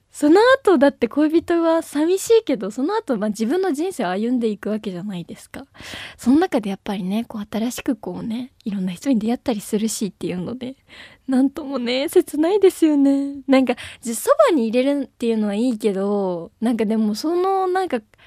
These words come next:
何？自分がいない世界を見続けるのって結構ね、きついなって思ったりとかするお話です。<laughs> はい。気になった方、ぜひあの、またね、今後配信とかされるのかな？わかんないけど、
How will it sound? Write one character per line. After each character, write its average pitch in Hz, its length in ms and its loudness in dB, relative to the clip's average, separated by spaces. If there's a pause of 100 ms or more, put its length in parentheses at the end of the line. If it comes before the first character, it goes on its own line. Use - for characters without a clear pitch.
(600)
何？ 233 600 -2
自 311 140 4
分 269 40 0
が 403 40 4
い 494 420 4
な 453 160 2
い 453 40 -2
世 440 160 -4
界 285 320 0
を 202 80 -6
見 202 180 -2
続 233 240 -6
け 247 120 -6
る 233 80 -2
の 196 80 -6
っ 208 40 -12
て - 100 -20
結 - 200 -14
構 190 200 -8
ね、 196 320 -4
き - 100 -12
つ - 160 -4
い 226 60 4
な 190 220 2
っ - 20 -10
て - 100 -10
思 180 180 -2
っ 175 40 -12
た - 120 -12
り 214 120 -10
と - 100 -18
か - 220 -6 (520)
す - 220 -6
る 190 320 -4
お - 60 -2
話 202 400 0
で 208 100 6
す。 - 300 -6 (540)
<laughs> - 500 -6
は 262 240 0
い。 - 180 -10 (460)
気 - 100 0
に 269 140 8
な 311 100 8
っ 294 60 0
た 277 100 2
方、 233 400 -6 (260)
ぜ 233 140 -4
ひ 220 220 -6
あ 226 80 -4
の、 233 280 -6 (300)
ま 302 140 0
た 320 100 0
ね、 359 220 0
今 330 200 -2
後 320 100 -2
配 359 260 -2
信 415 220 -2
と 440 100 -8
か 403 100 -4
さ 349 160 -4
れ 359 120 -6
る 415 140 -8
の 381 120 -10
か 349 120 -10
な？ 381 140 -8
わ 440 220 -8
か 381 120 -6
ん 403 120 -6
な 359 80 -4
い 285 100 -4
け 269 140 -4
ど、 226 160 -6